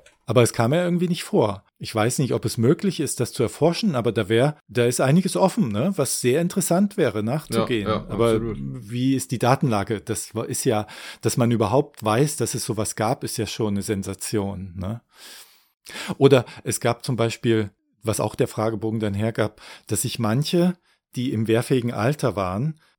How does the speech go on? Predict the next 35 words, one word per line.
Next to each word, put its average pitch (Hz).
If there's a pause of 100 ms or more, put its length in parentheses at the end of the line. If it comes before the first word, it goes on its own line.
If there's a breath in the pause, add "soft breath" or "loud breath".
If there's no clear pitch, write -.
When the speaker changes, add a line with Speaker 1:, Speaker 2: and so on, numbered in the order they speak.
Speaker 1:
die 127
alte 151
Leute 143
zu -
Hause 131
haben, 107
dann 113
konnten 147
die 135
die 127
nicht 147
alleine 127
dort 160
lassen, 156
dann 110
hätten 131
die 120
die 123
mit 143 (120)
ins 113
Heer 131
nehmen 135
müssen, 120
um 110
die 120
zu 123
versorgen. 113 (880)
Und 123
dann 123
haben 143
die 143
gedealt, 175
dann 117
haben 123
alte, 147